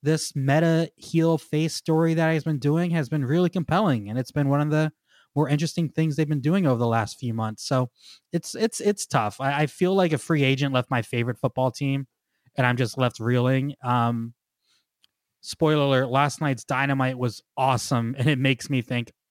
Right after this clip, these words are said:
they'll be fine. But yeah, it's just, it's nuts, man. It's a, it's, it's crazy. I don't know. Wha-, how,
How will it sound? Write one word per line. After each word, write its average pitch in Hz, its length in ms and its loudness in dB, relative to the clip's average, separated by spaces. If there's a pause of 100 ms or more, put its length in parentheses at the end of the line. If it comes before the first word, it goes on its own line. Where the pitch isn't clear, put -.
(100)
they'll 156 120 0
be 160 220 -2
fine. 117 720 -2
But 117 180 -2 (680)
yeah, 156 380 0
it's 147 220 -8
just, - 300 -2
it's 170 180 -6
nuts, 147 260 -2
man. 113 300 -6
It's - 160 -10
a, 160 120 -8
it's, - 440 -12
it's 139 140 -12
crazy. 147 540 -4 (1120)
I - 60 -8
don't 143 100 0
know. 131 120 2
Wha-, 131 100 0
how, 160 300 -2